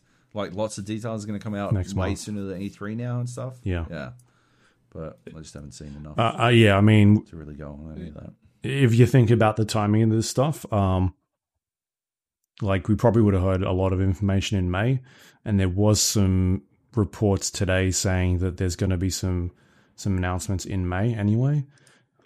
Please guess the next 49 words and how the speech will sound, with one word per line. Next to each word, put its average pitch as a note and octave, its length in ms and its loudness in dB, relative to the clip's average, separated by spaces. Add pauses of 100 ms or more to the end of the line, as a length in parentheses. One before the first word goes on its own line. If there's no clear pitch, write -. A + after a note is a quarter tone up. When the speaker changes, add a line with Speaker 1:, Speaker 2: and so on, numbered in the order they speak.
Speaker 2:
Um, F2 400 -4
and G2 100 0
that's G#2 180 0
generally G2 400 -2
the F2+ 100 -4
time F2+ 320 -4
when F2+ 100 -2
you're F2 120 -4
like, E2+ 200 -6
"All F3 60 4
right, B2 200 2
here's A#2 220 4
the G#2 80 2
hardware, F#2+ 480 0
here's F#2+ 400 0
the G2 100 -6
things G2 240 -2
they're G2 100 -2
doing," F#2+ 440 0 (380)
just - 200 -4
trying A#2+ 180 6
to G2+ 40 2
get F#2+ 200 0
it F#2 60 0
out F#2 120 0
of F2 60 -2
the F2+ 80 -2
way F2+ 260 0
of F2 380 -4
the, G#2 120 -4
the G2 220 -4
actual F#2 320 0
game F#2 280 -2
announcements. G#2+ 460 2
But - 80 -6
they A2 140 6
could A2+ 160 4
just G#2 180 0
slam F#2 280 0
all E2+ 100 -6
them F2+ 200 -4
together F2 400 -6 (460)
into F#2+ 200 0
one F2+ 280 -2
and F2 100 -2
be F#2 80 -2
like, F2 320 -6
"All C3 60 0
right, A#2+ 200 0